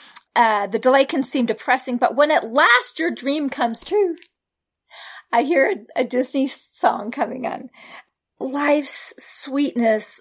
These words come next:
will satisfy your soul. So you get soul ministry as well as the answer. And I'm telling you, this place of you and him,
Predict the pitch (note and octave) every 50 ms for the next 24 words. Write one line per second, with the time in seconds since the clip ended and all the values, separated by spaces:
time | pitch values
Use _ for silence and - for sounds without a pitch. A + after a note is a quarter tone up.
0 | - - A#3 A3 A#3 A#3+ A#3 A3 A3+ - - - - D4 C#4 C4+ C#4 C4 B3+ A#3+
1 | A#3+ - - - - A#3 A3 G#3+ G#3 G#3 G3+ G#3 G3+ G3+ G#3 _ _ _ _ _
2 | _ _ _ _ _ - G#3+ G#3+ G#3+ G#3 G3 G3 G#3 G3 F#3+ G3 G#3 - _ _
3 | _ _ _ _ _ _ _ _ _ _ _ _ _ _ - - - - - -
4 | A3 F#3 G3 G3 G3 G#3 - _ _ _ _ _ _ _ _ _ - - - C4+
5 | C4 B3 C#4 D4 C#4+ E4+ - - - - - - - - - - C4+ C4 B3 B3+
6 | B3 B3 A3+ A3 G#3+ G#3+ G#3 G#3+ G#3 - - - G#3+ F#3+ F#3 F3 E3 F3+ G3 -
7 | _ _ _ _ _ _ _ _ _ _ _ _ _ _ _ - B3 B3 A#3+ B3
8 | D4 D4+ C#4+ C#4 B3+ - - A#3 - A#3+ A#3+ B3 A#3 - C4 - A#3 B3 B3 B3
9 | B3 - - - D4+ D4+ D4+ C#4 B3+ B3 A#3 G3 A3+ A3 - - - - - D4
10 | D4+ D4 - - C4 G3+ G#3 G#3 A#3+ B3 B3 A#3 G#3+ G#3+ F#3 A3 A3+ A#3 A#3+ B3+
11 | C4+ C4+